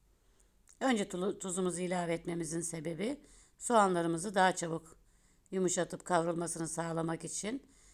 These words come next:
Bir iki dakika kavurduktan sonra bir çay kaşığı toz biberimi, silme bir çay kaşığı karabiberimi ilave ettim.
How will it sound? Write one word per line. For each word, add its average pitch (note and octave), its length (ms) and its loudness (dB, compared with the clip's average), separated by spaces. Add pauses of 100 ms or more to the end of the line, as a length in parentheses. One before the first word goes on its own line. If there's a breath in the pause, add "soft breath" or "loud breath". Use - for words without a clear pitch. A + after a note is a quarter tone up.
(180 soft breath)
Bir B3 80 0
iki A#3 220 -2
dakika G3 380 -2
kavurduktan F#3 640 0
sonra E3 300 -4
bir G#3+ 120 0
çay E3 240 -2
kaşığı D#3 340 -8
toz F#3+ 280 -8
biberimi, A3 480 0 (520 loud breath)
silme A3 480 2
bir E3+ 140 4
çay E3+ 300 -2
kaşığı E3+ 440 -2
karabiberimi E3 600 2
ilave D#3+ 360 0
ettim. G#3+ 440 -6